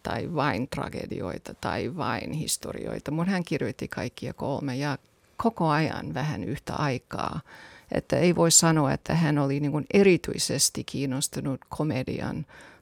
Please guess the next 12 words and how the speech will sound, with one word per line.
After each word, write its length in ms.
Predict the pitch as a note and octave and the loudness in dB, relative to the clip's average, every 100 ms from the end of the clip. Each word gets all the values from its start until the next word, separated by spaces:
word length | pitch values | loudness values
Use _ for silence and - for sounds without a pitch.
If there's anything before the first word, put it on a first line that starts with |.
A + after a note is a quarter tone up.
| - | -4
rakent-, 380 | - - - - _ - - - - | -4 -2 -4 -8 _ -14 -10 -10 -6
tai, 240 | - B2+ - - | 0 0 -2 -2
tai 140 | B2 C3+ | 0 0
jotain, 400 | - - - - | 0 -2 -2 -4
että 240 | - - | -6 -4
hän, 280 | C#3+ D#3+ E3+ | -4 -2 -4
koska 300 | - D3 - | -4 -6 0
hän 160 | D#3+ D#3+ | 0 2
kirjoitti 400 | F#3 D#3 D#3 D3 | 2 2 0 -4
koko 340 | - - - - | -2 -2 -2 -4
ajan 220 | - - - | -8 -10 -4
ja 260 | D#3+ D#3 | 0 0